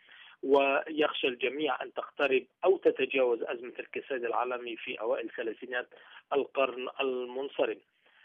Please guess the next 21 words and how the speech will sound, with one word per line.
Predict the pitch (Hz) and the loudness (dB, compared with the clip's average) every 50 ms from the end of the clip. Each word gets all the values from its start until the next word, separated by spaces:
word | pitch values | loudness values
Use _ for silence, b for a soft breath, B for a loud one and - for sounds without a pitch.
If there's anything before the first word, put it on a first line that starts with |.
| b b - | b b -2
آه، | 143 135 135 131 131 | 0 2 2 2 2
لكن | 135 151 170 165 - 165 | 2 2 2 2 0 0
في | - - 349 | 2 4 4
كل | - - 180 185 | 6 8 8 8
الأحوال | 170 156 - - - 135 123 120 120 123 131 | 8 6 4 2 2 2 2 4 2 2 0
بالتأكيد | 131 139 180 - - 175 165 - - 247 262 165 117 - 110 110 110 - | -2 -4 -4 0 2 2 2 2 0 0 0 0 0 2 2 2 2 2
دونالد | 131 131 135 123 113 | -2 -2 -2 -2 -4
ترامب | - - - 135 131 123 117 113 120 | -4 -4 -2 0 0 -2 -2 -4 -2
يضع | 120 131 139 139 143 131 123 120 - - 151 | 2 2 2 4 6 6 6 6 4 4 2
أعينه | 151 147 135 127 127 131 127 120 107 | 2 2 2 2 0 0 0 0 0
على | 101 - 117 131 156 156 151 147 147 147 147 147 147 - b b b b b b b b b b b b - - | 0 2 4 6 6 6 6 6 4 4 4 4 2 2 b b b b b b b b b b b b -10 -6
الانتخابات | 135 147 - 123 - - - - 131 123 131 135 135 139 135 135 - - - - | -4 -4 -4 -6 -8 -8 -4 -4 -2 0 2 2 4 4 2 2 -2 -8 -10 -8
الرئاسية | 135 127 131 - - 117 127 - - - 139 131 131 131 127 123 - - | -6 -4 -4 -4 -2 -4 -4 -6 -6 -8 -8 -6 -4 -4 -4 -4 -2 -4
المقبلة. | 131 127 120 123 113 - - 117 113 110 104 104 101 101 104 - - _ - - | -4 -4 -4 -6 -8 -8 -8 -8 -6 -2 0 0 0 0 0 -2 -6 _ -12 -12
إذا، | 143 - - 139 123 120 123 - - | -8 -2 0 2 2 2 2 0 -2
آه، | 127 117 117 120 - - | -2 -2 -2 -2 -4 -6
استطاع | - - - 123 - - 156 160 156 139 139 - - - | -10 -12 -12 -8 -2 2 4 6 6 6 4 2 -2 -10
أن | - | -8
يدير | 123 120 113 113 135 151 147 - | -8 -8 -6 -4 -2 -2 -2 0
هذه | - 151 135 127 135 131 | -2 -4 -2 -2 -2 -2
الأزمة، | 135 135 - 127 123 113 120 120 120 123 | -2 -2 -4 -4 -6 -6 -4 -2 -2 -2